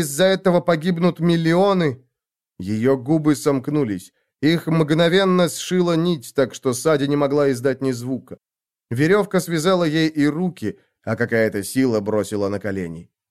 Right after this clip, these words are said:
Марот подошёл ко мне и вложил кинжал в руку. «Превосходный выбор»,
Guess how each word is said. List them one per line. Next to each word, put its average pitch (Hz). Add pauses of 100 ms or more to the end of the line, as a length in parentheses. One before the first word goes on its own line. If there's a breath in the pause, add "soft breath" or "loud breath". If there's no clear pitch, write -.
(240)
Марот 95
подошёл 107
ко 107
мне 110
и 104
вложил 101
кинжал 95
в 98
руку. - (440)
«Превосходный 131
выбор», 107